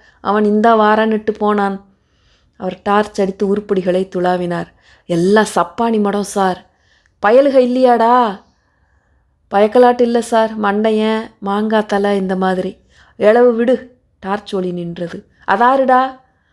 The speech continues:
"அது எருக்கு, பெண்ணாக்கும்." "அதை கூப்பிடு, ஏட்டு சார் கேட்டாரு." "அதுக்கு காலு இல்ல சார்." "காலு என்னத்துக்குடா? தூக்கி கேரியர்ல வை." பெருமாள் உடல்கள் நடுவே சென்று எருக்கை அடித்தான்.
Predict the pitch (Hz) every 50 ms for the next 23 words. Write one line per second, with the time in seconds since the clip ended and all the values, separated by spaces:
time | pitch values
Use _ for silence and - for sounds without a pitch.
0 | _ _ _ - 202 180 185 190 185 196 208 220 220 - - 233 208 - - _
1 | _ _ - 190 190 202 208 208 202 202 - - 196 202 - _ _ _ _ _
2 | _ 196 208 226 220 220 277 302 294 302 302 302 302 302 - - _ _ - 208
3 | 233 247 254 247 254 247 226 220 220 214 220 214 226 220 208 196 190 190 - _
4 | _ _ _ _ _ _ - 180 170 170 - 165 - - 175 165 165 185 214 233
5 | 233 214 208 208 208 202 - - 190 180 175 175 170 170 175 - _ _ _ _
6 | _ _ _ _ _ _ - 226 220 240 277 285 285 254 247 262 254 254 240 -
7 | 240 220 220 214 214 214 214 - - 262 269 240 220 - 247 254 262 262 254 226
8 | 226 220 208 214 208 196 190 - _ _ _ _ _ _ _ _ _ - 214 208
9 | 214 208 214 208 202 196 190 180 180 196 208 202 190 196 190 180 170 170 170 180
10 | 190 185 190 180 - - 175 170 170 170 180 185 190 - - 180 185 190 - -
11 | 190 190 180 170 165 175 170 - - 175 165 160 170